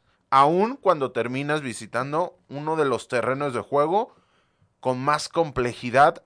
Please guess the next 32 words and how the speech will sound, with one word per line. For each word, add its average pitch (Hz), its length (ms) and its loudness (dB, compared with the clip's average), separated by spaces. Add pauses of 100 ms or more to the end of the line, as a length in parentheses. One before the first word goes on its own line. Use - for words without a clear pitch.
no 139 200 0
solamente 156 640 0
en 147 120 -2
la 117 100 2
dificultad 120 720 0
del 165 120 -2
rival 135 360 -2 (320)
y 135 140 -6
la 123 120 2
adaptación 120 640 -2
del 131 160 -4
mismo, 139 380 -6
que 110 120 -14
ya 123 140 -2
es 131 100 -2
mucha 180 480 0 (300)
y 117 160 -4
está 131 260 2
muy 143 200 0
dilatada, 120 640 0 (400)
pero 110 880 2 (560)
más 131 400 -2
allá 117 260 2
de 113 100 2
ese 104 180 -8
tema, 120 640 -2
es 90 720 -10
realmente 127 680 -2
un 160 140 -4
tema 147 340 0
de 165 100 4
análisis 156 640 -4